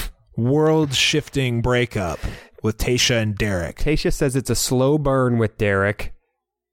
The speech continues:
Speaker 2: She doesn't know if she can get there. Derek, unable to take the hint.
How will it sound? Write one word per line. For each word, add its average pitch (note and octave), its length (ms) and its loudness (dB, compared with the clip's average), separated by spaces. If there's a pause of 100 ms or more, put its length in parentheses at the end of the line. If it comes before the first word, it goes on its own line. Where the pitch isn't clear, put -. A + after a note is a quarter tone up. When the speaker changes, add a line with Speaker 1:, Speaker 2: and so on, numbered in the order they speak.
(100)
Speaker 2:
She - 160 -4
doesn't C3+ 320 0
know D#3 180 4
if D3 100 -2
she D3 140 -2
can C3 220 0
get E3+ 240 -2
there. A2 160 0
Derek, E3 720 0 (220)
unable F3+ 420 2
to C#3+ 100 0
take C#3 300 -2
the A2 80 -2
hint. - 440 0